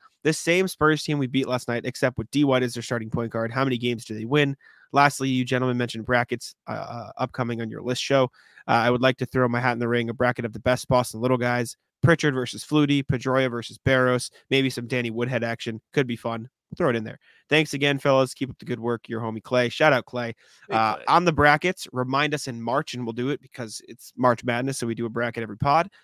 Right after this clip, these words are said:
Speaker 1: Uh, but we'll keep this in mind. I think that'd be fun. As far as the D White with the San Antonio Spurs, I do think they win a decent amount more games. They desperately need a, a, a presence at the point guard spot who can do everything D White can do.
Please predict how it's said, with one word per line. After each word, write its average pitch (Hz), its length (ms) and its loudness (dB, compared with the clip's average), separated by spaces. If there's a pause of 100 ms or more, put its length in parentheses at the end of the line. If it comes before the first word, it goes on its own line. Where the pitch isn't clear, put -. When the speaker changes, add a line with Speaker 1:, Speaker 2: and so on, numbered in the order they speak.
(140)
Speaker 1:
Uh, 107 160 -2
but 123 160 -2
we'll 117 80 -6
keep 123 200 -6
this 117 160 -10
in 113 60 -10
mind. 131 300 -8
I 110 60 -4
think 110 160 -10
that'd 104 120 -16
be 104 60 -20
fun. 135 300 -4 (380)
As 123 160 2
far 147 160 8
as 147 80 4
the 139 80 0
D 139 200 0
White 147 380 6
with 127 140 -10
the - 80 -16
San 131 200 -2
Antonio 127 300 -2
Spurs, 143 420 -2 (560)
I 165 120 6
do 190 180 -2
think 180 200 -2
they 139 120 0
win 131 480 -2 (340)
a 113 60 -6
decent 123 380 -6
amount 120 200 -2
more 123 120 -2
games. 120 320 -6
They 117 200 -4 (260)
desperately 127 580 0
need 123 520 -2
a, 127 60 -6
a, 110 320 -6
a 117 200 -6 (400)
presence 123 360 -2
at 120 80 -8
the 107 60 -8
point 113 240 -4
guard 117 180 0
spot 123 300 2
who 127 100 -4
can 117 140 -6
do 110 120 -2
everything 113 320 -2
D 113 100 -4
White 113 200 0
can 113 120 -6
do. 113 240 0